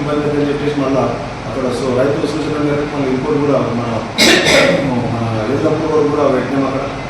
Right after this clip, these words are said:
రై-, రైతులకు ఇబ్బంది అవుతుందని. మరి ఆ రైతులకు ఎక్కడ ఇబ్బంది కాకుండా మేము చూస్తున్నాం. తీసుకొచ్చి, ఆ, ఒడ్ల కాడ కావాలని తీసుకొచ్చి రోడ్డు మీద తీసుకొచ్చి వాళ్ళతో అనవసరంగా తెలంగాణ అమాయకులతో ప్రెస్ మీట్ పెట్టి రోడ్ల మీద నిలబెట్టి మరి ఇబ్బంది చేయడం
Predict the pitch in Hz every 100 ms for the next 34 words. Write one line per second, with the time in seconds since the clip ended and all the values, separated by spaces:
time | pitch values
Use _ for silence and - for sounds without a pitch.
0 | - 117 120 120 120 127 127 131 127 127
1 | 123 120 123 - - - - - 127 123
2 | 117 113 139 147 147 - 170 143 156 165
3 | 165 160 156 143 143 139 143 131 123 139
4 | - 151 147 143 - - - - 117 120
5 | 117 110 107 135 160 170 190 - 160 156
6 | 156 156 147 147 156 147 143 147 147 143
7 | 139 147 131 135 135 135 131 123 135 131
8 | 131 127 120 120 123 123 127 135 135 131
9 | 131 127 123 131 120 113 - - - 117
10 | 117 113 107 113 127 131 131 127 127 123
11 | 123 127 127 123 120 123 123 120 - 120
12 | - - 110 113 113 131 127 123 123